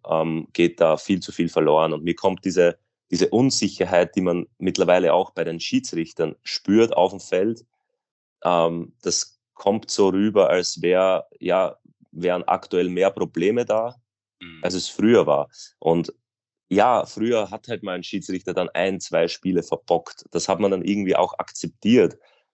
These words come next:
Speaker 1: Aber man musste nicht jedes Spiel über irgendwelche Situationen diskutieren.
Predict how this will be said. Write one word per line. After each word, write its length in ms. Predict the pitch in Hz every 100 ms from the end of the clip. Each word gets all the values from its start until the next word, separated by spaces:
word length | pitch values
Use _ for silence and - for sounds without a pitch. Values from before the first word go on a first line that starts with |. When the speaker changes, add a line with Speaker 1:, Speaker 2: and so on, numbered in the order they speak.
| _ _ -
Speaker 1:
Aber 200 | 90 90
man 180 | 90 95
musste 280 | 113 -
nicht 160 | 98 87
jedes 260 | 104 117 -
Spiel 280 | - 104 101
über 260 | 95 90
irgendwelche 360 | 101 101 87 87
Situationen 600 | - 80 82 - 110 90
diskutieren. 640 | 82 - - 71 73 71